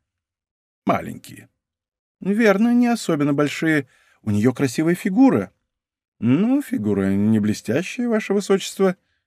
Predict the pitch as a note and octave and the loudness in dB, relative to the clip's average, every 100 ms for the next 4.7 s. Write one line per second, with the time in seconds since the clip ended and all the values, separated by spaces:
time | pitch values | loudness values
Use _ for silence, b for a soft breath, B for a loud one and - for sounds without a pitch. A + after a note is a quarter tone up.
0 | _ _ _ _ _ _ _ A#3 A3+ B2 | _ _ _ _ _ _ _ -8 -4 -2
1 | G#2+ B2+ E3 _ _ _ _ _ _ G#2 | -2 -2 -8 _ _ _ _ _ _ -2
2 | B2 C#3 C3+ C#3 G3+ D#3 C3 A2+ B2 B2 | 0 4 4 4 2 2 4 4 2 0
3 | D#3 E3+ - G#3 A#2+ - - _ _ _ | -4 -4 -2 -2 -2 -10 -18 _ _ _
4 | _ - F2+ E2 - - | _ -16 -10 -10 -10 -16